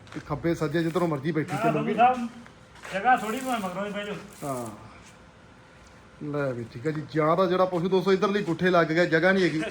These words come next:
Speaker 2: <laughs>
Speaker 1: ਪਰਲੇ ਪਾਸਿਓਂ ਚੋਲੋ। ਤੇ ਜੇ ਪਰਲੇ ਪਾਸੇ ਕਰਮ ਵਾਲੀ ਜਗ੍ਹਾ ਥੋੜ੍ਹੀ ਹੈ, ਠੀਕ ਆ ਜੀ, ਤੇ ਇੱਧਰਲੇ ਪਾਸੇ
Speaker 2: ਫਿਰ
Speaker 1: ਬਹਿ
Speaker 2: ਭਾਵੇਂ
Speaker 1: ਜਾਓ।
Speaker 2: ਇੱਧਰੋਂ ਬਹਿ ਜਾਓ।
Speaker 1: ਹਾਂ।
Speaker 2: ਫਿਰ ਇੱਧਰੋਂ ਆਏ ਹੋ।
Speaker 1: ਠੀਕ ਆ। ਠੀਕ ਆ।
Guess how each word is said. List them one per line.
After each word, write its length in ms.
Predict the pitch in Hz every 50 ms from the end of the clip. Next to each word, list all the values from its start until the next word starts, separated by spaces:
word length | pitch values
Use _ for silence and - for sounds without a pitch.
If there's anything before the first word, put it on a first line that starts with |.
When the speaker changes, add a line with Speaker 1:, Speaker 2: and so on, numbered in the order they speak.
| - -
Speaker 2:
<laughs> 180 | 165 - -
Speaker 1:
ਪਰਲੇ 260 | - 165 151 170 175 170
ਪਾਸਿਓਂ 300 | 175 175 170 170 196 190
ਚੋਲੋ। 360 | 165 190 190 190 196 196 196 - - - - - - - -
ਤੇ 100 | 202 208
ਜੇ 80 | 220
ਪਰਲੇ 360 | 208 214 202 190 185 196 202 196
ਪਾਸੇ 300 | 202 214 196 196 208 196
ਕਰਮ 160 | 196 190 190
ਵਾਲੀ 160 | 185 190 185
ਜਗ੍ਹਾ 240 | 170 175 175 196 190
ਥੋੜ੍ਹੀ 300 | - 175 180 185 202 190
ਹੈ, 60 | 170
ਠੀਕ 120 | 151 165
ਆ 60 | 175 180
ਜੀ, 120 | 175 170
ਤੇ 100 | 165 165
ਇੱਧਰਲੇ 260 | 160 156 175 160 165
ਪਾਸੇ 280 | 147 139 131 127 139 135
Speaker 2:
ਫਿਰ 100 | 175 180
Speaker 1:
ਬਹਿ 80 | -
Speaker 2:
ਭਾਵੇਂ 160 | 190 190 180 -
Speaker 1:
ਜਾਓ। 40 |
Speaker 2:
ਇੱਧਰੋਂ 160 | - 185 208 196
ਬਹਿ 120 | 190 190
ਜਾਓ। 100 | 196 190 190 - - - - - - - -
Speaker 1:
ਹਾਂ। 380 | 156 147 143 135 127 127 120 120
Speaker 2:
ਫਿਰ 120 | 143 147
ਇੱਧਰੋਂ 300 | 147 147 143 147 185 202
ਆਏ 220 | 190 185 180 196 185
ਹੋ। 140 | 165 160 156 - - - - - - - - - - - - - - -
Speaker 1:
ਠੀਕ 140 | - - -
ਆ। 40 | - - - - - - - - - - - - - - - - - - - - - - - - - - - - - - - - - - - - - - - - - - - - - - - - - 160 - - - - - - - - - 180
ਠੀਕ 180 | 165 143 139
ਆ। 80 | 135